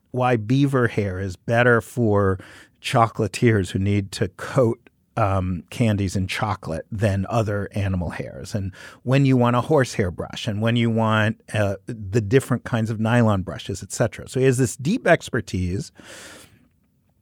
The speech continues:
but really what fires him up is figuring this stuff out all the time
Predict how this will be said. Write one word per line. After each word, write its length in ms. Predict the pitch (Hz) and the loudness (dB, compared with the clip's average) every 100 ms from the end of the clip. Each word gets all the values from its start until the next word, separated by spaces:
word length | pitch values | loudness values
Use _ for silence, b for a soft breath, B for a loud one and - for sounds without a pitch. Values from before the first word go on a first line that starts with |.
| - | -8
but 180 | 139 147 | 2 2
really 420 | 147 165 311 254 156 | 4 2 2 2 2
what 240 | 143 - _ _ _ _ _ _ - | 2 0 _ _ _ _ _ _ -16
fires 540 | - - 156 160 156 135 | -10 -4 0 2 2 2
him 140 | 120 | 0
up 200 | 156 131 | -2 -2
is 140 | 113 | -8
figuring 720 | - - - 165 147 127 120 113 | -10 -10 -2 0 0 -2 -2 -2
this 160 | 120 | -4
stuff 340 | - - 110 - | -4 -4 -4 -4
out 300 | 110 95 - | -6 -6 -2
all 240 | 113 104 | 2 2
the 100 | 98 | 2
time 560 | 92 113 104 87 80 | -4 -4 -2 -4 -6